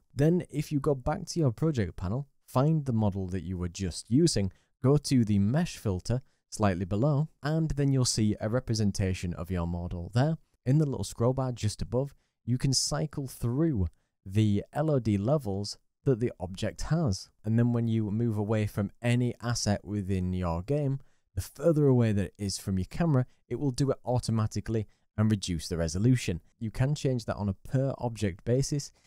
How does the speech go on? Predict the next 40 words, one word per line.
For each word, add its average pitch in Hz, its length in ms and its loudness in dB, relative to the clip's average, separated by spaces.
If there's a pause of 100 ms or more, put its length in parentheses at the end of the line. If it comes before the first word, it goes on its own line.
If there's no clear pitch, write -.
(140)
if - 180 -4
you 107 140 4
adjust 98 600 -4
the 98 400 -2
L 117 160 0
O 107 80 2
D 98 180 -2
selection 113 580 -2
bias 156 380 -2 (320)
by 90 160 2
if - 180 -6
you 95 80 0
move 90 300 -2
it 87 160 -2
lower, 113 340 2 (140)
it 110 120 -6
will 101 100 -2
mean 104 220 2
that 95 120 -2
the 98 100 -2
L 101 160 0
O 101 80 0
Ds 92 320 -4 (160)
don't 95 300 0
come 98 180 -4
in 90 140 -4
quite 85 260 -6
as 85 100 -4
soon, 170 320 2 (260)
or 110 60 2
if 110 100 2
you 123 80 4
make 143 300 -2
it 113 100 -6
higher, 127 380 0 (380)
it 104 120 -2
will 107 120 -2
make 110 300 -2
them 104 140 0
start - 340 -2